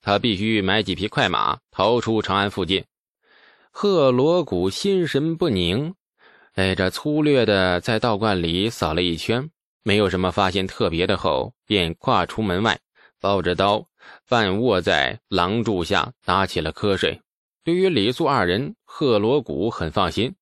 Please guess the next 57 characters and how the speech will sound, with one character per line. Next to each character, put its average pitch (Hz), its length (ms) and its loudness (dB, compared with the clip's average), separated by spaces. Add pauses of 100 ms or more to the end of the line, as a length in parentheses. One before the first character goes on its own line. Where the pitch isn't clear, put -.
(180)
在 160 180 -2
他 143 160 0
眼 110 240 2
里， 98 120 2
李 90 220 0
素 156 200 -2
和 135 120 0
东 175 240 -2
阳 135 280 0
只 98 140 -4
是 147 100 -2
两 82 240 0
个 98 160 2
还 120 160 0
未 120 100 0
长 80 220 -2
大 113 120 2
的 85 100 0
孩 87 260 0
子， 98 180 -4 (440)
丝 110 240 -2
毫 87 220 0
不 98 120 -2
惧 95 160 0
任 98 160 0
何 85 100 -2
威 90 160 0
胁。 69 240 -4 (520)
奔 101 180 0
忙 98 240 2
了 104 60 2
一 101 100 0
整 80 220 -4
夜， 95 200 0 (140)
贺 101 240 0
罗 92 260 2
谷 87 380 0
也 82 180 -2
累 87 140 2
坏 92 240 0
了。 - 200 -6 (520)
贺 101 240 2
罗 98 220 2
谷 95 160 0
出 120 200 -2
去 101 140 -2
之 107 140 2
后， 92 280 0
李 104 280 2
素 120 200 -2
看 135 280 0
似 - 160 -2
呆 113 200 2
滞 104 140 0
的 92 80 0
目 90 180 -2
光 104 200 0